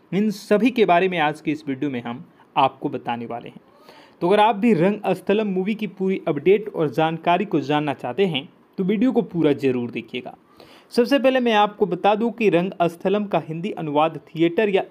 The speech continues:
स्टेज होता है और यह एक दो हज़ार अठारह भारतीय तेलुगु भाषा की अवधि की एक्शन ड्रामा फिल्म है जिसे सुकुमार ने लिखा है और सुकुमार जी के द्वारा ही ये निर्देशित किया गया है। माइथ्री, अ,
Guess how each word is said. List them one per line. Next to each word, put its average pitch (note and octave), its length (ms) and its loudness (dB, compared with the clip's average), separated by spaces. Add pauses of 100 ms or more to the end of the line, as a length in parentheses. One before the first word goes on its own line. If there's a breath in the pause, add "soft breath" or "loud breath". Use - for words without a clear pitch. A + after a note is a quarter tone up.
स्टेज F#3 440 2
होता C3 240 -6
है A#2+ 140 -14 (400)
और F3 160 4
यह G#3 160 6
एक F#3+ 140 -4
दो F3+ 120 2
हज़ार F3+ 300 2
अठारह E3+ 480 0
भारतीय E3 460 -2
तेलुगु F#3 380 -2
भाषा D#3 340 -2
की F#3+ 260 -10
अवधि D3 240 -6 (300)
की D3+ 120 0
एक्शन D3 380 -4 (1000 soft breath)
ड्रामा F#3+ 420 2
फिल्म C3 260 -4
है A2+ 180 -12 (260)
जिसे E3 400 -2
सुकुमार G3 640 0
ने F#3+ 100 -4
लिखा D3 280 -2
है F3 180 -8 (220)
और E3 260 2 (280)
सुकुमार G3 640 -2
जी E3 160 -8
के E3+ 140 -6
द्वारा C#3 260 -2
ही C3 220 -8
ये C#3 220 -6 (360 soft breath)
निर्देशित F3 540 0
किया A#2+ 260 -4
गया A2 180 -10
है। F#2+ 160 -14 (800 soft breath)
माइथ्री, A3+ 640 0 (720)
अ, D#3+ 400 2